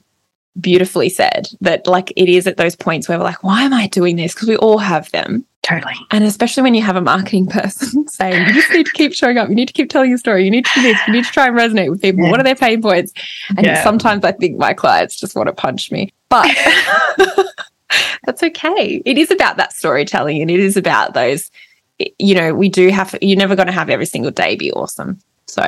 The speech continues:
Speaker 2: Yeah. Yeah,
Speaker 1: I love
Speaker 2: for
Speaker 1: that
Speaker 2: sure.
Speaker 1: message. Thank you.
Speaker 2: Thank you. <laughs>
Speaker 1: Now, do you have any other wisdom for the audience
Speaker 2: Oh my God.
Speaker 1: <laughs> to finish on? Because I think this has been a really beautiful episode. I feel really,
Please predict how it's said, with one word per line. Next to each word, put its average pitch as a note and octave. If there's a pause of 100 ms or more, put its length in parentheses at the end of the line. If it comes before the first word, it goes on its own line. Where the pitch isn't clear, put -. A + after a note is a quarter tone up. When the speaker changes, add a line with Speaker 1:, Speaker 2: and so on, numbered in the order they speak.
(100)
Speaker 2:
Yeah. - (640)
Yeah, -
Speaker 1:
I -
love -
Speaker 2:
for C#4
Speaker 1:
that D4
Speaker 2:
sure. A3
Speaker 1:
message. -
Thank F#4
you. C4 (120)
Speaker 2:
Thank E4
you. B3+
<laughs> -
Speaker 1:
Now, C4+
do B3
you C#4+
have D4
any E4
other G#3
wisdom G#3+
for A3
the G3
audience F#3
Speaker 2:
Oh B3+
my A3+
God. - (360)
Speaker 1:
<laughs> -
to F#4+ (100)
finish D4
on? A3
Because G#3+
I B3
think -
this A#4+
has D4+
been F#3+
a F3+
really F3
beautiful G3+
episode. C#4+
I A3
feel B3
really, D3+